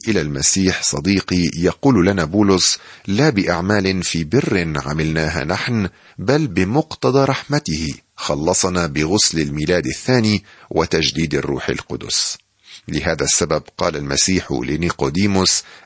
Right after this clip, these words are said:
أحد رؤساء اليهود، إن تدينه لا ينفع، بل إنه يحتاج إلى غسل، إلى الولادة من فوق، إلى الولادة الثانية.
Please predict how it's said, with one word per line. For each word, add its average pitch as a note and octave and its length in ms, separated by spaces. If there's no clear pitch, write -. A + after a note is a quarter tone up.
أحد C#3 280
رؤساء B2 600
اليهود، A2 560
إن F2+ 280
تدينه E2 840
لا E2+ 220
ينفع، D#2+ 520
بل D#2+ 220
إنه D#2 360
يحتاج E2 460
إلى D#2+ 200
غسل، D#2+ 520
إلى E2+ 140
الولادة D#2+ 540
من D#2+ 140
فوق، - 500
إلى F#2+ 140
الولادة D2+ 500
الثانية. G#2+ 600